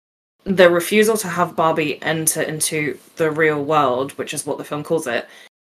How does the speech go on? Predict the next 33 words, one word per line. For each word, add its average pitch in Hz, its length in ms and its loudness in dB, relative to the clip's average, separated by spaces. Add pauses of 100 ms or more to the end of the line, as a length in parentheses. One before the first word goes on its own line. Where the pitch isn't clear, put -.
(120)
is 170 200 4
almost 165 360 0
kind 160 200 -4
of 151 180 -4
warning 156 360 -2
against 151 800 -4 (180)
women 156 240 -2
having 151 300 -6
power, 151 480 -2 (600)
which - 460 -2 (440)
is 175 340 2
ironic 175 640 4
with 165 180 -2
the 165 60 -12
film's 160 800 -6 (420)
meaning 175 640 0
or, 156 300 2
like, 151 160 -2
message, 196 480 -2
really. 202 440 -2 (380)
Um, 165 600 2 (160)
and, 208 240 6
and 202 220 2 (360)
what 214 200 6
becomes, 247 380 6
like, 220 140 4
a 208 60 2
big 202 300 2
plot - 260 2
point 180 320 2
in 180 200 0
the 170 80 -4
film, 156 500 2